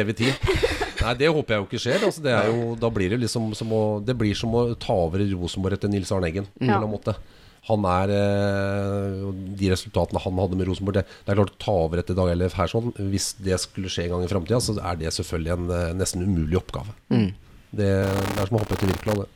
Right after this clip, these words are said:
Speaker 3: Mm, det er det.
Speaker 2: Og han er jo et veldig vanemenneske. Han var jo her og kunne, kunne legge frem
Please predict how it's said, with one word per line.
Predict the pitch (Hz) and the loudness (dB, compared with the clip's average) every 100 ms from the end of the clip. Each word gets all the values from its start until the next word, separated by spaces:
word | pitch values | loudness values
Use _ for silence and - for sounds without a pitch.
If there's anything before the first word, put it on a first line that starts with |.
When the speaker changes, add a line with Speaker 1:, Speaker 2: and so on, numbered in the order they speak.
| - 127 | 0 2
Speaker 3:
Mm, | 98 107 - | 2 -2 -4
det | 113 | 0
er | 110 | 2
det. | 113 - | 0 -2
Speaker 2:
Og | 254 | 0
han | 262 | 0
er | |
jo | 262 | 0
et | 302 | 0
veldig | 262 | 2
vanemenneske. | 254 202 185 185 - 254 | 0 0 -2 -4 0 0
Han | 262 254 | 2 2
var | 220 202 | 2 2
jo | 220 | 2
her | 190 | 0
og | 190 | 0
kunne, | 214 214 202 - - | 0 2 2 0 -4
kunne | 240 254 | 0 2
legge | 262 160 175 | 2 0 0
frem | 196 | 0